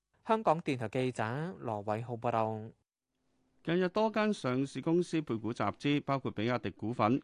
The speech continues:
Speaker 2: 計劃折讓近百分之七，集資超過一百三十七億元。有分析指出，企業趁股價反彈去到高位嘅時候配股，決定合理。預計新能源股會係下一個配股嘅板塊。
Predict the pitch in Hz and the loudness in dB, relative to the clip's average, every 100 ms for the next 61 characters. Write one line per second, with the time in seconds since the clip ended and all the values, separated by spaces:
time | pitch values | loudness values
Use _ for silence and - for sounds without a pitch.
0 | - 110 104 95 - 101 101 95 104 95 | 0 0 0 -2 -6 -2 0 0 0 0
1 | - 104 104 87 135 165 151 - - _ | 0 -2 -4 -6 0 0 0 -6 -20 _
2 | _ 135 120 - 175 170 180 165 120 147 | _ 2 2 0 -6 0 0 0 -2 0
3 | 117 - 143 139 147 104 - 123 139 123 | 0 0 0 0 -2 -4 -4 -2 -2 2
4 | 90 82 - _ 101 98 135 - - 117 | 2 0 -6 _ -6 -2 -2 -2 -2 0
5 | 165 170 - - _ - 160 202 160 - | 2 2 0 -20 _ -2 2 2 0 4
6 | 151 151 160 156 127 107 120 165 123 110 | 4 4 2 2 2 2 2 2 2 2
7 | 117 - _ _ 127 123 123 123 - 180 | 2 -2 _ _ -4 0 0 -2 0 4
8 | 143 135 139 - 92 92 98 - 113 107 | 4 4 2 -2 -2 -2 -2 0 -2 0
9 | 101 120 156 - - 104 95 98 - 98 | 2 2 2 -2 -6 -2 0 0 2 4
10 | 107 123 - _ _ _ _ - 147 156 | 4 2 -4 _ _ _ _ 2 4 4
11 | 160 165 170 214 214 110 95 92 113 147 | 6 4 4 2 2 2 2 0 4 4
12 | 165 113 127 113 107 120 156 120 110 107 | 2 2 4 4 2 0 2 -2 0 -4
13 | 98 95 120 98 90 - 123 101 | -2 -4 -4 -2 -2 2 4 4